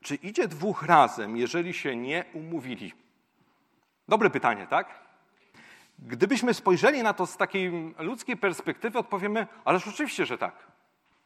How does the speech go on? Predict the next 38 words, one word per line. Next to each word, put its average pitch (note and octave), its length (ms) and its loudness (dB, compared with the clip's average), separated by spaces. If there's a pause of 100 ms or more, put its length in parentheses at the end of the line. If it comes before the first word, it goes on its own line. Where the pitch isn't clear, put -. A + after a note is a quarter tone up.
(220)
Ponieważ B3+ 400 2
ludzie B3 300 0
idą D#4 200 8
razem. D3 680 8
Przypatrzcie A#3+ 360 0
sobie D#3+ 220 -2
w - 20 -2
wielkich E3+ 280 0
miastach. E3+ 320 2
W - 40 -18
Huśnie E3 240 -8
to D#3+ 80 -4
może D3 240 -2 (560)
<laughs> - 440 -20
rzadziej B2 600 8
widać, A2+ 360 -2
tak? D#3 200 6
Rzadziej, G3+ 540 8
rzadziej. D3 480 8 (760)
Też F#3 180 6
to D3 80 -2
jest A2+ 120 -2
widoczne, B2 380 -2
ale A#3 140 2
w G3 40 -4
wielkich A#3+ 340 -2
miastach D#3 460 6
jest C3 480 0
szeroka E3 380 8
arteria, E3 480 6 (640)
po E3 80 2
prawej F3 300 10
i C#3 40 2
po D3 120 4
lewej C3 240 2
stronie C#3 340 -2
jest C3 160 -2
chodnik F3+ 320 0